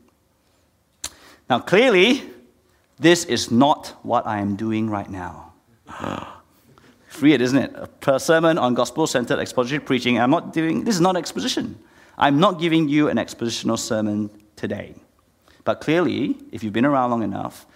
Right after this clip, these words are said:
this is what we do most of the time. It's about eighty percent of the time, in case you're wondering, where we, where we exposit passage by passage, chapter by chapter,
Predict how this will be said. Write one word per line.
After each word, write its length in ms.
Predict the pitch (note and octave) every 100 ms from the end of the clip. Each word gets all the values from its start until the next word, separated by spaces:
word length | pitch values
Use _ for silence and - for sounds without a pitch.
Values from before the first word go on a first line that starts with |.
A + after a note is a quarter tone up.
| _ -
this 160 | C3+ C3+
is 120 | A2
what 140 | B2+
we 80 | C3
do 380 | A2 G#2+ G#2+ A2
most 340 | A#2 A#2 A#2+
of 80 | -
the 80 | A2+
time. 400 | - G#2+ - - _ _ _ _ _
It's 100 | -
about 240 | G3 A3 -
eighty 200 | F3 E3+
percent 320 | C#3+ C#3+ A2+
of 80 | F#2+
the 40 |
time, 260 | G#2+ F2+ E2 _
in 120 | - G2+
case 220 | A2 A2
you're 80 | G#2
wondering, 480 | G2+ G#2 G#2+ F#3 - - -
where 140 | A2+
we, 80 | A2+
where 160 | G#2+ A2
we 100 | A2+
exposit 800 | - - - D3+ C3 B2 - - - _
passage 320 | - C3 C#3+
by 80 | D3+
passage, 420 | C3+ A2+ A2+ G#2 -
chapter 260 | A2 -
by 140 | C3 B2
chapter, 520 | - G2 - G#2+